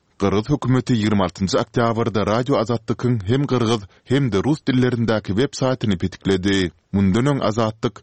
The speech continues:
häkimetleriň gyrgyz täjik serhedindäki dawalaryň dowamynda ýüze çykan çaknysyklar baradaky videonu aýyrmak talabyndan ýüze urdy. Resmiýetler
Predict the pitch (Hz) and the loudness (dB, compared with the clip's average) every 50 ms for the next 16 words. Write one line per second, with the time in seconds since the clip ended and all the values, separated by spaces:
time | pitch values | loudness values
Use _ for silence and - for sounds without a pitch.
0 | _ _ - 113 110 110 - - 101 98 95 - - 104 98 104 95 90 82 104 | _ _ -2 0 0 0 0 0 0 0 0 0 0 0 0 0 0 0 0 -2
1 | 98 120 127 - - 135 117 104 - - - - 143 131 131 127 117 120 113 117 | -2 -2 -4 -2 0 0 0 0 0 -2 -2 -2 0 0 0 -2 -2 -2 -2 0
2 | 120 113 110 - 117 113 117 113 110 98 98 87 85 82 85 95 117 123 139 139 | -2 0 -2 -2 -2 0 0 0 0 0 0 0 0 0 0 0 0 0 0 2
3 | 123 131 123 123 123 120 120 110 120 117 104 90 98 117 117 - - - - 117 | 2 0 0 0 0 0 0 2 0 0 0 0 0 -2 -2 -4 -4 -2 0 0
4 | 107 104 92 - _ _ - - 113 107 - 101 95 - - - - 113 120 120 | 0 0 -4 -8 _ _ -2 -2 -2 0 0 -2 -2 -2 -2 -2 0 0 2 2
5 | 127 135 131 131 123 110 117 107 - 107 101 113 135 135 139 143 131 127 123 - | 0 0 0 0 0 0 -2 -2 -2 -2 -2 -2 0 0 2 2 2 2 2 0
6 | 110 117 104 95 101 123 - - 139 131 123 113 95 107 104 98 87 110 113 110 | 0 0 0 0 0 -2 -2 -2 0 0 0 0 0 0 -2 0 0 -2 -2 0
7 | 101 95 90 95 101 92 92 92 92 85 98 98 98 92 85 - _ _ _ _ | 0 0 0 2 2 2 2 0 0 0 0 2 2 0 -2 -4 _ _ _ _
8 | _ - - 104 104 - - 104 98 95 95 101 95 | _ -4 -2 -2 -2 -2 -2 0 2 2 2 2 2